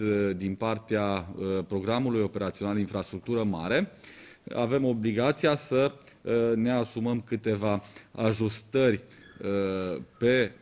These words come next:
acest proiect. Drept urmare, modificăm indicatorii tehnico-economici pe acest proiect. Trag speranțe că până în luna iunie vom semna acest,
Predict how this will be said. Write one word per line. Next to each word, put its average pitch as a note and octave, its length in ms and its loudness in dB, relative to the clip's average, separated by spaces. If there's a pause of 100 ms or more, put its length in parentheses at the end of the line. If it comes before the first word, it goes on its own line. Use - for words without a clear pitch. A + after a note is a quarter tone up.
(100)
acest G#2+ 400 -2 (100)
proiect. A2+ 340 -2
Drept C3 240 0
urmare, C3 380 0
modificăm B2 720 -2
indicatorii A2 600 -2
tehnico-economici G2+ 1700 -4
pe - 120 -8
acest G2 420 -2 (160)
proiect. G2 460 -2 (340)
Trag C3 240 0
speranțe D3+ 560 -2
că C3+ 120 0
până C3 240 0
în A#2+ 100 2
luna A#2 240 0
iunie B2+ 340 0
vom A#2 240 0
semna A#2+ 500 0
acest, G2+ 540 -4